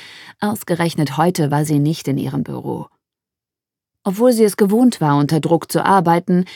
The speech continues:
schloss sich Christinas Hand unwillkürlich fester um das Telefon. Die Informationen, die ihr Avery Carter eben durchgegeben hatten, waren mehr als beunruhigend.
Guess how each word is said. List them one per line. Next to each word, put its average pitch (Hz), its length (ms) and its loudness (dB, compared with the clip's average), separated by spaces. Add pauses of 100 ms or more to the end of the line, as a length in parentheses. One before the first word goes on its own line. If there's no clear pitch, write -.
(120)
schloss 220 300 -2
sich 196 160 0
Christinas 196 580 2
Hand 185 300 2
unwillkürlich 185 720 2
fester 170 400 0
um 151 120 0
das 147 160 -2
Telefon. 143 720 -6 (600)
Die 185 160 -8
Informationen, 160 800 0
die 156 120 0
ihr 160 220 0
Avery 160 400 0
Carter 175 480 0
eben 165 260 -2
durchgegeben 175 640 0
hatten, 170 380 0
waren 170 300 -2
mehr 175 220 0
als 156 260 -4
beunruhigend. 147 920 -6